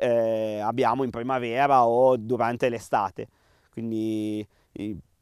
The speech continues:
poi con una concimazione oculata, una produzione non eccessiva dei vigneti, tenendo,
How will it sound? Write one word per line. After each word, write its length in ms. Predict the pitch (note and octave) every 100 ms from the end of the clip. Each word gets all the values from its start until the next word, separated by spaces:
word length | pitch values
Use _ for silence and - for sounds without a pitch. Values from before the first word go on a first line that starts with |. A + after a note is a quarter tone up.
| _ _
poi 220 | D3+ C#3
con 180 | - B2
una 480 | B2 B2 B2 A#2 A2+
concimazione 600 | B2 A#2 C3 B2+ - C#3+
oculata, 640 | D#3 - D3 C3 C3 -
una 140 | B2 A#2+
produzione 1040 | B2 A#2 A#2 - C3 C3+ C#3 C3+ C3 B2+
non 200 | A#2+ C3
eccessiva 600 | C3+ - C#3 - C#3+ C3+
dei 120 | C3
vigneti, 520 | B2+ C3 D3+ B2 - -
tenendo, 640 | A#2+ B2 C#3 C3 B2 A2